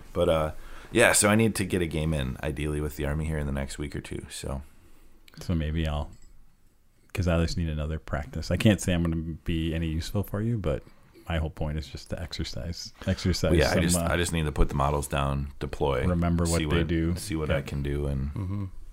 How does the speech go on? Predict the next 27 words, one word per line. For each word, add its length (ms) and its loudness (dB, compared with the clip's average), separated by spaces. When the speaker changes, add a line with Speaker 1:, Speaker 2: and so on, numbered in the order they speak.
Speaker 1:
yeah. 180 -8
So 140 -2
yeah, 320 8
I 100 4
need 360 10
to 100 2
pack 300 -2
a 60 -10
prep. 280 -4
All 120 -2
right, 240 2
um, 440 2
let's 220 4
talk 240 4
through 160 6
a 40 6
couple 280 4
more 180 6
board 260 2
games 300 0
before 420 0
we 120 0
do 280 0
our 240 0
special 380 -4
feature. 460 -4
Uh, 360 -2